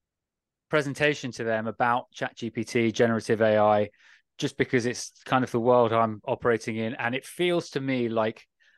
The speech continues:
an insane degree of opportunity for young kids now that it's just never happened before.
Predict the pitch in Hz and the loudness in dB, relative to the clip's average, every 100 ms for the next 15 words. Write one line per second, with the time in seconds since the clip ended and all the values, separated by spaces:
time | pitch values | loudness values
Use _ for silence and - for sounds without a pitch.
0 | _ _ _ _ _ _ _ - 143 - | _ _ _ _ _ _ _ -6 -6 -4
1 | 139 127 - - 151 143 143 135 117 - | -6 -6 -6 2 4 6 4 2 -4 -12
2 | _ _ _ _ _ - 120 123 123 120 | _ _ _ _ _ -6 -4 2 4 4
3 | 139 113 117 - 127 113 104 - - _ | 2 2 0 -2 -4 -4 -6 -12 -16 _
4 | - 113 107 98 - _ _ _ - 120 | -4 2 4 2 -4 _ _ _ -6 0
5 | 107 104 117 104 117 110 104 107 - _ | 0 2 -2 0 0 2 2 0 -4 _
6 | _ _ _ 120 117 - 120 - 120 131 | _ _ _ 2 2 -2 -6 -6 0 2
7 | 120 113 104 113 101 - 113 | 4 2 -2 -6 -10 -10 -10